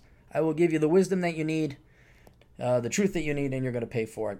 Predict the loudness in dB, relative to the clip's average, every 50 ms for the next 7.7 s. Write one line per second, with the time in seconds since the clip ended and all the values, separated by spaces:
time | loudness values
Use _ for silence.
0 | -12 -16 -12 -8 -8 -4 0 2 2 2 4 6 6 8 8 8 6 4 2 2
1 | 2 4 6 6 6 6 4 6 8 10 10 10 8 6 4 4 2 2 0 0
2 | 0 0 0 0 0 2 2 4 6 6 4 4 2 -2 -4 -4 -6 -6 -6 -2
3 | 2 2 2 2 2 0 0 0 0 0 2 4 6 6 6 4 4 0 -4 -4
4 | -6 -6 -4 -4 -4 -4 -6 -8 -8 -8 -8 -8 -8 -6 -4 -4 -4 -4 -6 -8
5 | -12 -16 -20 _ _ -20 -20 -20 -20 -20 -20 -20 -20 _ _ _ _ _ -2 2
6 | 6 8 8 8 8 6 6 6 6 6 6 4 -2 -4 -6 -6 -8 -8 -4 -4
7 | -4 -4 -4 -6 -10 -10 -10 -10 -10 -12 -12 -14 -18